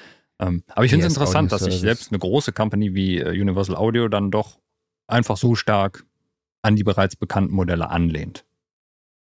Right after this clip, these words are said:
Speaker 1: Anstatt einfach zu sagen,
Speaker 2: Mhm.
Speaker 1: so, das ist jetzt unser Mikro, das sieht halt jetzt so aus.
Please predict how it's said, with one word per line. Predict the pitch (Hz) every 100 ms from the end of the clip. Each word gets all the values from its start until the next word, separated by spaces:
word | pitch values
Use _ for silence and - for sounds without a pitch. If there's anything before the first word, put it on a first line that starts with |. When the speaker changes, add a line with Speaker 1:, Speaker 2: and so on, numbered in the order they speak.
| _ _ _ _ _ _
Speaker 1:
Anstatt | 95 -
einfach | 87 87 90
zu | 87
sagen, | 92 92
Speaker 2:
Mhm. |
Speaker 1:
so, | 92
das | 82 90
ist | 95
jetzt | 85
unser | - 87
Mikro, | 82 82 - 85
das | 87
sieht | - -
halt | 90
jetzt | 85
so | - 80
aus. | 73 -